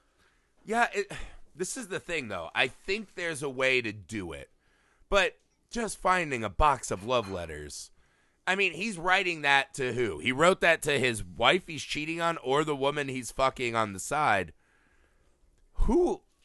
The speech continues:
I mean, what is he getting out of there that helps him pull this ruse off?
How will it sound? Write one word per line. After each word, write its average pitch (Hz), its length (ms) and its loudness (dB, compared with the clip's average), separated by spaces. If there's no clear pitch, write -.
I 151 100 0
mean, 160 320 -2
what 180 340 0
is 220 160 -2
he 190 100 -4
getting 151 340 0
out 131 180 10
of 120 60 0
there 123 140 6
that 117 200 2
helps 127 260 0
him 120 140 -4
pull 113 260 0
this 104 240 -8
ruse 123 280 -6
off? 85 220 -6